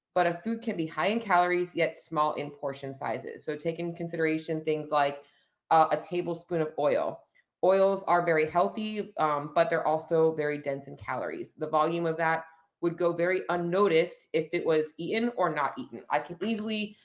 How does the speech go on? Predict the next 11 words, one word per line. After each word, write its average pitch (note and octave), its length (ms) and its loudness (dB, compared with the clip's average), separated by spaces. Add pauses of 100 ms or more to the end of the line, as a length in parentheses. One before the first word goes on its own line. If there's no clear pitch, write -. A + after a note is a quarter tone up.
(140)
take G#3+ 220 -4
away G3+ 320 6
a - 100 -4
tablespoon F3+ 520 -6
of E3 120 -8
oil F3+ 460 2
and D#3+ 140 -2
not D#3+ 200 0
notice D#3 220 0
a D3+ 60 -14
difference. - 580 -8